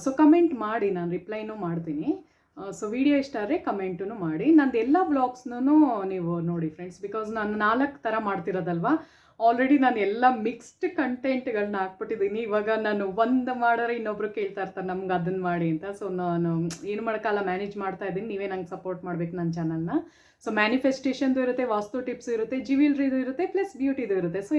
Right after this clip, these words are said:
ಎಲ್ಲ ನಿಮಗೆ ಒಂದಕ್ಕೊಂದು ರಿಲೇಟೆಡ್ ಆಗೇ ಇರುತ್ತೆ. ಆ, so ಇಷ್ಟ ಆದ್ರೆ ಸಬ್ಸ್ಕ್ರೈಬ್ ಮಾಡಿ, ಲೈಕ್ ಮಾಡಿ, ಕಾಮೆಂಟ್ ಮಾಡಿ. So ಮುಂದಿನ ವಿಡಿಯೋದಲ್ಲಿ ಸಿಗೋಣ. Thank you so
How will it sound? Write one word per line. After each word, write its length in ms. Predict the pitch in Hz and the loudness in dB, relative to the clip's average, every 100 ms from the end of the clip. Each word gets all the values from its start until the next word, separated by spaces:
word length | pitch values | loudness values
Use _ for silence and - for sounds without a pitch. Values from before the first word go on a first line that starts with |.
| 294 | 6
ಎಲ್ಲ 120 | 311 339 | 6 8
ನಿಮಗೆ 240 | 320 262 | 6 6
ಒಂದಕ್ಕೊಂದು 640 | 240 226 240 247 226 226 | 0 -4 -6 -6 -8 -6
ರಿಲೇಟೆಡ್ 480 | 247 190 185 180 180 | -2 -2 -2 -4 -6
ಆಗೇ 280 | 170 165 165 | -4 -4 -4
ಇರುತ್ತೆ. 260 | 156 156 285 392 - _ _ _ 196 | -6 -6 -6 -8 -12 _ _ _ -10
ಆ, 80 | 185 | -8
so 140 | 220 | 0
ಇಷ್ಟ 200 | 269 269 370 | 0 4 4
ಆದ್ರೆ 200 | 349 381 | 4 2
ಸಬ್ಸ್ಕ್ರೈಬ್ 560 | 415 254 - - 285 277 | 0 -2 -2 -4 -2 0
ಮಾಡಿ, 340 | 269 269 349 | 0 2 4
ಲೈಕ್ 340 | 294 208 214 - | 4 2 -4 -6
ಮಾಡಿ, 180 | 233 339 | -4 -4
ಕಾಮೆಂಟ್ 400 | 240 196 175 165 | -4 -4 -4 -4
ಮಾಡಿ. 200 | 170 180 | -4 -4
So 200 | - 320 | 2 4
ಮುಂದಿನ 260 | 339 359 349 320 | 4 4 4 4
ವಿಡಿಯೋದಲ್ಲಿ 380 | 277 233 220 214 | 4 -2 -4 -6
ಸಿಗೋಣ. 200 | 254 285 320 | -2 0 2
Thank 180 | 349 330 | 0 0
you 100 | 349 330 | -2 -4
so 80 | 370 | -6